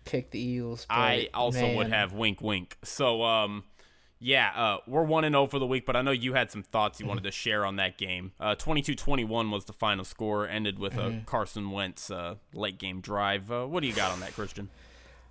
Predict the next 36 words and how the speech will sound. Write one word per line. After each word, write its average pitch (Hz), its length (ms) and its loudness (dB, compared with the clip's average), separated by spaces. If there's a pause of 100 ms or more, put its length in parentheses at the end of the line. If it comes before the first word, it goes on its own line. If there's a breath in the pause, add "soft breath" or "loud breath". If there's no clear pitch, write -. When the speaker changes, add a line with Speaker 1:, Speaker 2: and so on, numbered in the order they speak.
(120)
Speaker 1:
Um, 247 640 8 (200)
dude, 240 520 6 (240)
oh 190 200 6
man, 143 300 4
I, 165 240 8
I 214 60 10
feel, 185 440 4 (240)
I 208 100 4
feel 214 280 6
s-, - 120 -2
for 131 260 -6
Giants 117 440 0
fans 110 340 -4
so, 120 360 2
so 127 280 4
much, 107 720 -6 (260)
so 156 260 4
much. 107 440 -4 (380 loud breath)
They, 214 240 12
they 190 240 10
had 185 260 12
this 170 160 2
game. 165 420 4
It 185 80 4
was 220 140 4
pretty 285 240 8
boring 165 500 4
in 139 160 -2
the 123 60 -2
first 135 320 -2
half. 139 340 2 (480 soft breath)
Not 131 140 0
gonna 131 200 4
lie, 135 400 4
it 127 120 2
was, 127 360 -2